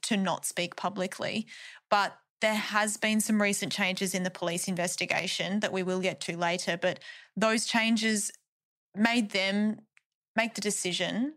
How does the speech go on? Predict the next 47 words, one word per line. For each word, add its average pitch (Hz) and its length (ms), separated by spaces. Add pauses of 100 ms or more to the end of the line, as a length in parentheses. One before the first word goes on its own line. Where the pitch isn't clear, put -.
(160)
to - 100
tell 190 280
their 180 120
full 185 240
story 180 500
in - 180
this - 160
podcast. - 720 (380)
And 214 160
when 226 120
I 233 100
say 226 220
full 202 220
story, 185 520
I 185 160
mean 196 440 (380)
things 233 260
that 226 100
they've 196 160
never 202 160
spoken 196 360
about - 240
before, 185 640 (500)
they're 202 100
gonna 208 220
go 202 260
into 196 680
exactly 190 520
what 196 220
life 190 300
has 196 140
been 175 300
like 139 540
since 208 340
he 208 80
disappeared 208 760 (400)
and 208 500 (380)
what 220 180
their 214 140
hope 202 260
for - 100
the 196 80
future 190 400
of 180 120
the 180 100
investigation 180 720
is. - 420